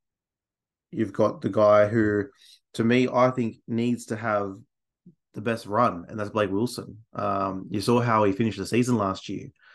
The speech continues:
Someone who really has a nose for the try line, and, you know, I think he averaged something about a hundred thirty meters for his little stature there. To me, he's someone who I would really wanna have in my team. Um,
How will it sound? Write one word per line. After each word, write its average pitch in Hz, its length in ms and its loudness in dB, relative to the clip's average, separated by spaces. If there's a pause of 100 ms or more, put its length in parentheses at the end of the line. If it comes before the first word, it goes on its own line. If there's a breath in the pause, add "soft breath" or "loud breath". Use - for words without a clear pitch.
(460 soft breath)
Someone 113 420 2
who 104 100 4
really 104 840 2 (540)
has 104 160 0
a 104 80 2
nose 104 360 2
for - 120 -10
the 98 80 -6
try 110 300 0
line, 101 320 -2
and, 92 240 -8
you 92 60 -6
know, 95 280 -4 (560 soft breath)
I 117 60 -6
think 117 200 0
he 107 200 -2
averaged 104 260 0
something 110 160 0
about 101 140 2
a 101 40 -2
hundred 117 240 0
thirty 107 160 0
meters 107 240 -2
for 104 140 -4
his 98 100 -2
little 107 180 -6
stature 110 360 -6
there. 87 240 -4 (560 soft breath)
To 107 80 -6
me, 131 460 2
he's 131 460 0
someone 110 360 -2
who 104 460 -4 (540)
I 123 240 2
would 110 180 0
really 120 260 0
wanna 117 200 -2
have 117 160 -6
in 104 120 -8
my 95 100 -8
team. 107 400 -4 (880)
Um, 95 800 -2